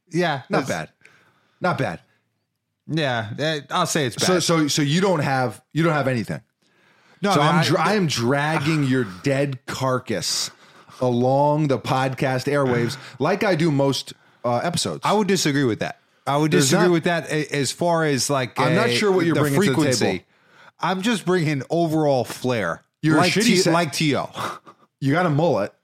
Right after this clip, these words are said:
Speaker 2: but
Speaker 1: I
Speaker 2: we,
Speaker 1: do.
Speaker 2: but we don't have the video thing set up now, which you have to. You're our, everyone out there. Buckets is the technical guy on this podcast. He's the sound engineer, all that good stuff.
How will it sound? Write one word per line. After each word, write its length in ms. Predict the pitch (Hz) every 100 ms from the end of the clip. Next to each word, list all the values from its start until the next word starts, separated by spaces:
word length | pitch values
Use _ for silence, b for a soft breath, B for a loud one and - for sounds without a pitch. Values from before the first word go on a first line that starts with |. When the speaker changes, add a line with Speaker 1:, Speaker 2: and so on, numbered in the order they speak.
| _ B B
Speaker 2:
but 80 | 127
Speaker 1:
I 120 | 127
Speaker 2:
we, 40 | 139
Speaker 1:
do. 200 | 156 127
Speaker 2:
but 180 | 143 120
we 80 | 131
don't 200 | 147 151
have 140 | 143
the 80 | 135
video 320 | 147 147 127
thing 200 | 113 110
set 220 | 104 120 104
up 120 | 101
now, 260 | 101 95
which 240 | 110 113 -
you 80 | 120
have 240 | 123 113
to. 160 | 113 104
You're 240 | 123 143
our, 300 | 139 127 123 _ B B B B _
everyone 540 | 165 202 175 104 76 - 131
out 220 | 147 135
there. 280 | 101 73 - _ _ _ _
Buckets 600 | 98 87 180 226 190 -
is 240 | 160 151
the 80 | 131
technical 600 | 127 - 156 151 127 113
guy 480 | 107 98 92 92 98 _ -
on 180 | 117 113
this 160 | 117
podcast. 580 | - 131 135 123 82 -
He's 160 | 127 113
the 60 |
sound 460 | 92 - 131 143 139
engineer, 460 | 139 120 135 135 139
all 300 | 120 120 123
that 180 | 117 110
good 180 | 135
stuff. 380 | - 98 71 -